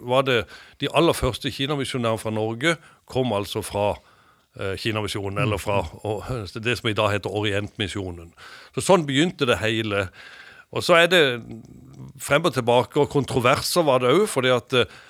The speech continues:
Speaker 1: Anna Jacobsen, som den ene hette, hun gifta seg med en kineser,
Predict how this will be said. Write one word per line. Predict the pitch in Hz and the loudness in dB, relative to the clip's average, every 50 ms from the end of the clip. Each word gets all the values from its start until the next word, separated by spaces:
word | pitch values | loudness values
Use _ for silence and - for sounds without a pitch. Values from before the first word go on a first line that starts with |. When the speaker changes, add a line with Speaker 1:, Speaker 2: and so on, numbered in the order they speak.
| - _ _ - | -20 _ _ -2
Speaker 1:
Anna | 123 135 143 143 | 0 2 4 4
Jacobsen, | 127 113 123 135 139 - - 175 - - - 170 151 127 | 4 4 4 4 4 4 0 -2 -2 -4 -4 -6 -4 -4
som | - 127 123 120 | -4 -2 -2 0
den | 117 117 107 | 0 -2 -2
ene | 101 104 117 117 120 123 | -2 0 0 0 2 2
hette, | 117 147 160 156 - - 202 208 190 - _ - - - - - _ _ | 2 2 0 0 0 0 0 0 0 -2 _ -20 -20 -20 -20 -20 _ _
hun | - 139 127 | -2 -2 0
gifta | 113 120 117 - - - 143 127 | 0 -2 -4 -4 -2 -2 -2 0
seg | - 143 131 | 0 0 0
med | 131 127 120 117 101 101 | 2 2 2 2 0 -2
en | 117 110 101 | -4 -4 -4
kineser, | - 113 104 113 127 - - 196 214 | -4 -2 0 0 0 0 -2 -2 -2